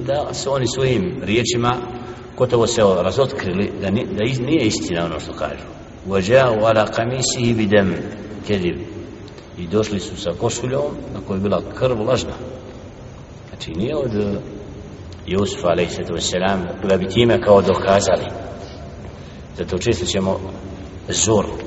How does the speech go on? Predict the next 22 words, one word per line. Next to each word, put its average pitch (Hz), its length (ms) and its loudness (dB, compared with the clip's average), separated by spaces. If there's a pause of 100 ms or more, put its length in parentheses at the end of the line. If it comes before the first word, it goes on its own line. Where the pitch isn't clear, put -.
(540)
kaulu 92 280 4
zur, 90 380 0 (240)
uljepšan 87 560 0
govor, 90 360 4
dotjerivanje, 87 800 2
maskiranje, 90 720 0 (100)
gluma 98 360 2
i - 60 -4
nešto, - 260 -2 (520)
da - 100 2
predstavi 165 500 0
kao 127 160 6
da 120 100 4
je 120 140 2
tako, - 340 -2
ali - 80 -2
u 98 40 0
stvari 123 320 0
za 101 80 -2
toga 110 240 4
ima 104 140 2
neka 107 240 -2